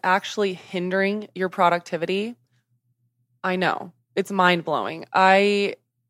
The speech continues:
didn't wanna believe it at first when I heard this. I recently had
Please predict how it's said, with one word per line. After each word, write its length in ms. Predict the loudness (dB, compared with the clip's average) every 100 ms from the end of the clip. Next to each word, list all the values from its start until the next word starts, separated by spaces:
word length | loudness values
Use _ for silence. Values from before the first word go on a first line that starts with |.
| -12 -2
didn't 280 | 0 0 0
wanna 220 | 0 0
believe 340 | -2 -2 0
it 220 | 0 0
at 160 | -2 -6
first 340 | -4 -4 -4
when 100 | -6
I 80 | -6
heard 280 | -4 -4 0
this. 380 | 0 0 -6 -20 _ _ _ _ -4
I 40 | -2
recently 500 | 0 -2 -2 -2 -4
had 500 | 2 4 6 4